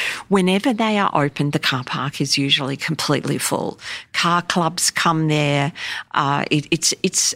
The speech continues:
a destination in itself. So now we've got a second reason for people to go there,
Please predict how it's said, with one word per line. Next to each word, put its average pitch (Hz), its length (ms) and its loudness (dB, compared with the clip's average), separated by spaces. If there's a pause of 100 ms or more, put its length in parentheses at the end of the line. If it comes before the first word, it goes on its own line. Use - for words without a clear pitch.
a - 20 4
destination 151 920 0
in 139 140 2
itself. - 720 0 (220)
So - 160 0
now 202 260 2
we've 254 240 -4
got 165 140 2
a 156 80 0
second 196 680 0
reason 220 540 -2
for 208 120 -6
people 208 360 -2
to 214 120 -2
go 196 360 2
there, 190 420 2